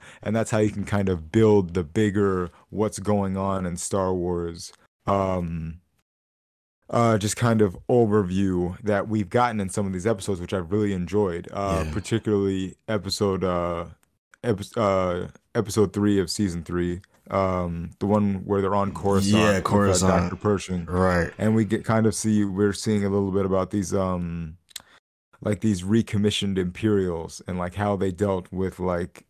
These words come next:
Speaker 1: reintegrating Imperials into society. I
Speaker 2: Mm-hmm.
Speaker 1: thought that that is awesome. And I, we could have gotten a lot of this too, but I thought that could have been another way to explore it.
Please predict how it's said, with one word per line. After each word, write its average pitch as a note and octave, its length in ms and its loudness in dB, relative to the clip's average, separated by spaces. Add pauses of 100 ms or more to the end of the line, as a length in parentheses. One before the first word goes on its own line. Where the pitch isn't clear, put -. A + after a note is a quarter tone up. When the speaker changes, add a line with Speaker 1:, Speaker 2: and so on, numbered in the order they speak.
Speaker 1:
reintegrating F#2+ 760 2
Imperials F2+ 640 0
into E2+ 180 -8
society. E2+ 680 -4 (340)
I F#2+ 140 0
Speaker 2:
Mm-hmm. E2+ 80 -4
Speaker 1:
thought F2+ 340 -2
that F2+ 200 -4 (180)
that G2+ 260 0
is F#2 140 -4
awesome. F2 640 0
And G2+ 80 2
I, G2+ 100 2
we G#2 140 2
could A#2 140 4
have A2 100 4
gotten G#2+ 220 4
a F#2+ 40 2
lot G2+ 160 4
of G2 80 2
this F2+ 160 -6
too, G2+ 300 -2 (280)
but G#2+ 100 0
I A2 80 2
thought G#2+ 260 0
that G2 200 0
could F#2+ 100 -6
have F2+ 100 -4
been F#2+ 80 -2
another F2+ 260 -4
way F2+ 120 -2
to F2 100 -4
explore F2 480 -2
it. - 100 -6